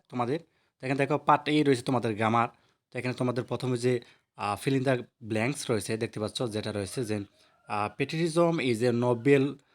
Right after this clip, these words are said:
আহ, অর্থাৎ virtue, আহ, virtue, it was an, আহ, inherent, যেটা রয়েছে এটা থেকে তোমরা হচ্ছে এটা মিলিয়ে নিবে।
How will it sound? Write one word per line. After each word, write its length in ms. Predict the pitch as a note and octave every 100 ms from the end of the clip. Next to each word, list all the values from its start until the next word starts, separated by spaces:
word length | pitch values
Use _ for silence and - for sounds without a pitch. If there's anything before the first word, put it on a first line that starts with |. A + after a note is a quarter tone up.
| _ _
আহ, 340 | A2+ G2+ G#2+
অর্থাৎ 420 | A2+ G2 A2+ G2+
virtue, 540 | A2 G2 A2+ G#2+ - D3+
আহ, 160 | C3
virtue, 640 | G#2+ A2 B2+ C3+ C3 D3 B2+
it 40 |
was 280 | C3 A#2 A#2
an, 60 | A2 - _ _ _
আহ, 300 | A2+ G#2 A2+
inherent, 600 | C3+ A#2+ A#2 B2 - - _ _
যেটা 280 | A2 G2+ C3+
রয়েছে 340 | B2 B2 F#3 E3
এটা 220 | C#3 B2+
থেকে 220 | - A#2+
তোমরা 200 | A#2+ A#2
হচ্ছে 180 | A2+ A#2+
এটা 160 | -
মিলিয়ে 240 | A2+ A#2 A2+
নিবে। 260 | A2 B2